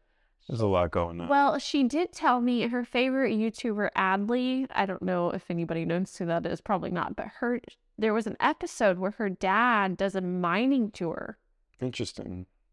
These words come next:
Speaker 2: Yeah.
Speaker 1: A Bitcoin mining?
Speaker 2: A Bitcoin mining tour.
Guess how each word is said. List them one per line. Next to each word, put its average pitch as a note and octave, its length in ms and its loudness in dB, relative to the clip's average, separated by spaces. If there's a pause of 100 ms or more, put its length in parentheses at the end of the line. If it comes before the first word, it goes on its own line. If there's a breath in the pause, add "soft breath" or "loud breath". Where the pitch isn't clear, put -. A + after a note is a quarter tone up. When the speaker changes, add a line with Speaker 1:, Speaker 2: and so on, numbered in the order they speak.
Speaker 2:
Yeah. A3+ 500 0
Speaker 1:
A - 0 -
Bitcoin C#3 440 -2
mining? D3 180 -10
Speaker 2:
A B3 180 0 (140)
Bitcoin C#4 540 0
mining C4+ 520 4
tour. F#3+ 600 -2